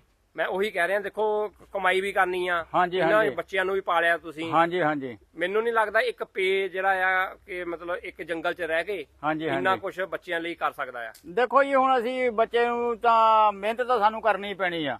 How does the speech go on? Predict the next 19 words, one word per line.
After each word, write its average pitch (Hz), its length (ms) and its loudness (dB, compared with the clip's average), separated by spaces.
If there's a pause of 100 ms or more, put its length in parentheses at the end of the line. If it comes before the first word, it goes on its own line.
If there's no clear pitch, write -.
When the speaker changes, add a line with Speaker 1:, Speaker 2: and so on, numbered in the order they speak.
(120)
Speaker 1:
ਹੂੰ। 113 380 -16 (220)
Speaker 2:
ਉਹ 233 260 4
ਹੁਣ 247 360 4
ਅਸੀਂ 233 160 -2
ਮਾਲ 226 260 8
ਪਸ਼ੂ 214 280 -2
ਦੇ 240 140 4
ਨਾਲ 226 200 6
ਆਪਣਾ 220 280 4
ਦੁੱਧ 208 220 -2
ਦਾ 233 140 4
ਥੋੜਾ 220 240 2
ਕੰਮ 202 220 2
ਹੈਗਾ, 180 340 4
Speaker 1:
ਹੂੰ। 120 460 -16 (320)
Speaker 2:
ਤਾਂ 175 120 2
ਥੋੜਾ 214 320 4
ਆਪਣਾ 208 280 2
ਜਿਹਦਾ 202 240 0